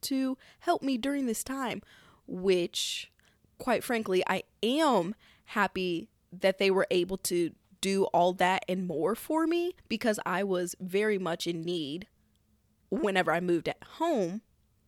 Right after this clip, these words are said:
of just their love, their support, and their encouragement, but also that tough love too, whereas it was like, "You're not about to sit your ass on this couch and sulk." Life happens to all of us,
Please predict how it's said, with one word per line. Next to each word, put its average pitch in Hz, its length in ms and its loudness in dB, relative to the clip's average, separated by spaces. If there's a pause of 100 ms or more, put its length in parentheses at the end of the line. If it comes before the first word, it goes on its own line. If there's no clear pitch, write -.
(280)
of 208 80 -2
just 196 320 0
their 185 160 2
love, 180 500 0
their 180 160 -2
support, 190 760 0 (480)
and 196 160 -2
their 185 180 -2
encouragement, 214 760 0 (400)
but 190 100 6
also 226 280 6
that 190 240 2
tough - 320 -2
love 147 260 -4
too, 175 320 2
whereas 165 460 0
it - 80 -4
was 175 160 -6
like, 151 380 -2 (560)
"You're 214 180 2
not 262 140 2
about 254 180 2
to 196 80 0
sit - 260 0
your 202 100 4
ass 185 220 4
on 185 100 -2
this 170 120 -2
couch 170 280 0
and 160 120 -6
sulk." - 480 -2 (1040)
Life 190 360 2
happens 226 440 -2
to - 180 0
all 170 220 4
of 214 100 0
us, - 560 -4